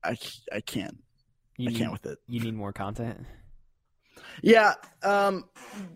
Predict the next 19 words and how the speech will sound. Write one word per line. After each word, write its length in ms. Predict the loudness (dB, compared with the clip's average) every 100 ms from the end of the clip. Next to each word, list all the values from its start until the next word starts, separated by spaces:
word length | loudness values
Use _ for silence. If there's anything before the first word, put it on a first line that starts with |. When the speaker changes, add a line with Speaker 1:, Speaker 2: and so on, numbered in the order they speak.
| -6
Speaker 1:
more 180 | 4 4
content 360 | 4 0 2 2
would 120 | 4
be 80 | 4
nice, 380 | 4 2 0 -2
and 160 | 0
then 120 | 0 0
it's 160 | -2
just, 180 | -4 2
like, 400 | 4 2 0 -14 _ _ _ _ _ _ _ _ -6
having 400 | 4 4 6 6
to 80 | 8
rely 400 | 8 8 8 6
on 120 | 2
friends 420 | 0 2 2 0
to 120 | -4 -2
do 200 | 0 2
a 80 |
raid 440 | 2 2 2 0